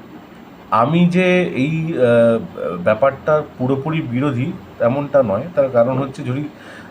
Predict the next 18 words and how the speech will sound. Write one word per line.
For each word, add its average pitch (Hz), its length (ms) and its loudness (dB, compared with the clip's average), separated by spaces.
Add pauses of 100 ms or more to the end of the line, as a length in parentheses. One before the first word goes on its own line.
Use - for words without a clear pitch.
(120)
ধরে 147 240 2
নিই 160 180 0 (120)
কেউ 139 160 0 (100)
কখনো 131 260 -4
বিপদে 104 480 0
পড়ে, 85 340 -2
কারোর 98 220 0
ব্লাড 92 320 0 (140)
দরকার, 87 460 0 (480)
বা 113 100 2
কেউ 120 180 -2
হারিয়ে 110 420 0
গেছেন, 95 380 -4 (560)
বা 113 160 4
কোনো 131 220 -2
সমস্যার 117 440 -2
মুখোমুখি 117 500 -4
হয়েছেন, 101 320 -4